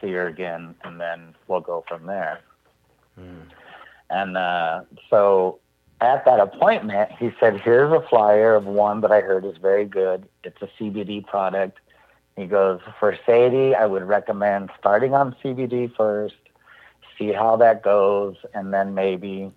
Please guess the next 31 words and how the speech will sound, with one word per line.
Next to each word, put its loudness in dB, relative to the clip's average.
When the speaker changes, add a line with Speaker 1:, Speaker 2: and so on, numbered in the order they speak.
Speaker 1:
you -10
know, 0
if -16
you -12
don't -6
get -4
the -4
full -2
desired 0
effects, -4
maybe -8
we'll -8
start -4
adding -4
some -20
T -16
H -16
C, -12
et -14
cetera, -8
later -10
Speaker 2:
Mm. -6
Speaker 1:
on." -14
It's -20
a 2
whole, 0
whole 0
nother -6
part -8
there. -4
But -8